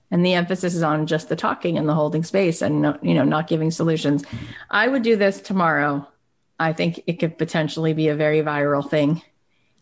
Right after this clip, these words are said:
And I would just share your heart and invite people. Maybe it's a dollar to be part of this Big Talk community. And you just start sketching it out. What would that look like? What would we do the first week? What would we do the second week? How could I make people feel welcome? And just play with it.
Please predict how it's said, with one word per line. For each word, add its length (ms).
And 760
I 200
would 160
just 240
share 280
your 100
heart 400
and 500
invite 340
people. 500
Maybe 300
it's 120
a 60
dollar 380
to 80
be 120
part 260
of 60
this 140
Big 220
Talk 280
community. 680
And 520
you 120
just 220
start 340
sketching 400
it 80
out. 180
What 120
would 120
that 160
look 160
like? 160
What 100
would 140
we 80
do 120
the 120
first 260
week? 180
What 120
would 100
we 80
do 140
the 100
second 300
week? 180
How 140
could 160
I 60
make 180
people 240
feel 220
welcome? 520
And 340
just 160
play 140
with 120
it. 160